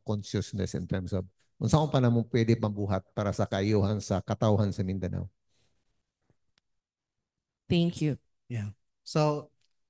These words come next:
Speaker 3: since it is a Mindanao Forum area, no, um, I guess to really achieve our target,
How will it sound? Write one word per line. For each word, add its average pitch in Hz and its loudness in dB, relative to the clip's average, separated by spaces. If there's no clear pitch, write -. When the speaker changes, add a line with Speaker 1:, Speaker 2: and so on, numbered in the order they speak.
Speaker 3:
since 170 0
it 151 -2
is 156 -2
a 139 0
Mindanao 147 0
Forum 143 0
area, 127 -2
no, 117 -8
um, 120 -6
I 139 -2
guess - -4
to 143 4
really 151 2
achieve 139 0
our 131 -2
target, 131 -2